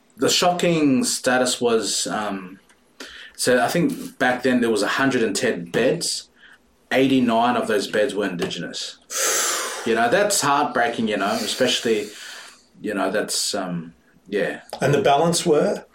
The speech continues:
Speaker 2: Do you know what the balance were?
Speaker 1: Oh, all boys.
Speaker 2: Yeah, but as in, the,
Speaker 1: As
Speaker 2: what,
Speaker 1: in
Speaker 2: what were the other cultures?
Speaker 1: Pacific Islanders.
Speaker 2: Yeah, so Indigenous and Pacific Islander
Speaker 1: Yeah.
Speaker 2: incarcerated in youth
Speaker 1: And, you know,
Speaker 2: detention
Speaker 1: other
Speaker 2: centres.
Speaker 1: cultures, but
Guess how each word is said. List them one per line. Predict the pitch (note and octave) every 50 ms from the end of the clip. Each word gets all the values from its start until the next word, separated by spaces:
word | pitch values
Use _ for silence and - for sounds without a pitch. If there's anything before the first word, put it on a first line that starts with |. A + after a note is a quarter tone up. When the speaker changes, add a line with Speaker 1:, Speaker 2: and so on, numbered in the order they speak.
| - - - - - _ _ _ _ - - - - - -
Speaker 2:
Do | - -
you | C#3+
know | C#3+ C#3+ C#3+ C3+
what | C3+ B2 B2 -
the | A#2
balance | - B2+ B2 C3+ E3+ F3 - -
were? | F#3+ B3 B3 - - - -
Speaker 1:
Oh, | A#2
all | A#2 A2+ C3 B2+ B2 -
boys. | - B2+ A2+ F#2+ F#2 - - - - - _ _ _ _ -
Speaker 2:
Yeah, | D3+ D3+ C#3
but | C#3 C3+
as | C#3 C3 B2+ - D3
in, | C#3+ B2+ A#2+ A#2+ B2 B2+ B2
the, | - - -
Speaker 1:
As | A2 G#2 C#3
Speaker 2:
what, | D3 D#3 E3
Speaker 1:
in | E3
Speaker 2:
what | F3+ E3+
were | F3 F3
the | - C#3+ D3
other | C#3+ C#3 C3+
cultures? | - - C3 C#3 D3+ - - - G2 - - - - - - - _ - -
Speaker 1:
Pacific | - C3+ - D3 B2+ B2+ A#2 -
Islanders. | G#2 G#2 G#2 G2+ F2+ F2 D#2+ - - - -
Speaker 2:
Yeah, | C#3 C3 C#3 D3+ F#3 F#3 E3+ - - -
so | - - D3+ C3 C3 C3 B2+ G2 -
Indigenous | - B2+ B2 C#3+ D3+ D3+ D#3+ D3 - -
and | C3 G2+
Pacific | B2 A2+ - B2 A2+ G#2+
Islander | A#2+ A#2+ B2+ B2 B2+ A#2+ G#2+ G#2 A2+ G2
Speaker 1:
Yeah. | F#2+ A2 G#2+ F2+ E2 - - -
Speaker 2:
incarcerated | - B2 - - B2+ A#2+ A#2+ - D3 A#2+ A2+ A#2+ A2 G#2+
in | A#2 A2 A2 G#2 A2+ A#2+
youth | F2+ - A#2+ B2+ C3 B2+ B2+ - - - _ _ _ _ _ _ - - _ -
Speaker 1:
And, | B2+ C3+ C3+ B2 A#2 A#2
you | A2
know, | -
Speaker 2:
detention | A2+ - - - C3+ -
Speaker 1:
other | - A2
Speaker 2:
centres. | G#2+ G2 F2 F2 F2 -
Speaker 1:
cultures, | - - G#2+ G#2 G#2+ - C#3 - -
but | - A#2 G#2+ - -